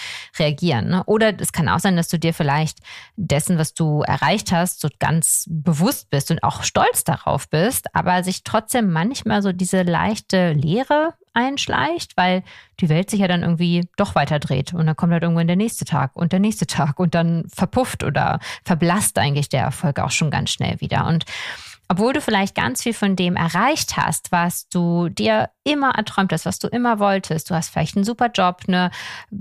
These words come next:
Führungsrolle vielleicht sogar, du hast einen tollen Freundeskreis, du kannst ein selbstbestimmtes Leben führen, du hast vielleicht sogar eine eigene Familie gegründet, kannst trotzdem manchmal diese Momente geben, in denen du so gedankenverloren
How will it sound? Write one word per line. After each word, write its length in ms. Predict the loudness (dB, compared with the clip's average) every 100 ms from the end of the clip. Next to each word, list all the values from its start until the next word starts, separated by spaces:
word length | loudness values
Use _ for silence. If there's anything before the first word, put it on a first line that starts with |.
| -6 -2
Führungsrolle 640 | 0 0 0 2 2 2
vielleicht 280 | 0 0 0
sogar, 440 | 0 0 2 2
du 100 | 0
hast 220 | -2 -2
einen 100 | -4
tollen 300 | 0 0 0
Freundeskreis, 1000 | 2 2 2 -2 -4 0 2 2 2 0
du 140 | -4 -6
kannst 520 | -2 0 0 -2 -4
ein 240 | -2 0
selbstbestimmtes 640 | 2 -2 -2 -2 0 0 -2
Leben 260 | 0 0 -2
führen, 340 | 0 2 2
du 80 | 0
hast 160 | 0
vielleicht 200 | -2 -2
sogar 220 | -2 0 0
eine 220 | 2 0
eigene 240 | 0 0
Familie 400 | -2 -2 0 -2
gegründet, 720 | -2 -4 -2 0 2 2 0 -8 -14 -14 -18 -20 _ -6
kannst 220 | -4 -2
trotzdem 600 | -4 -2 -2 0 -2 -6 _ _ -2
manchmal 600 | -2 0 0 0 0 0
diese 200 | 0 2
Momente 440 | 2 0 0 -2
geben, 260 | 0 2 2
in 60 |
denen 160 | 2 0
du 80 | 0
so 340 | 2 2 0 -6 -16 -16 -4
gedankenverloren 960 | 0 2 2 0 0 2 2 4 4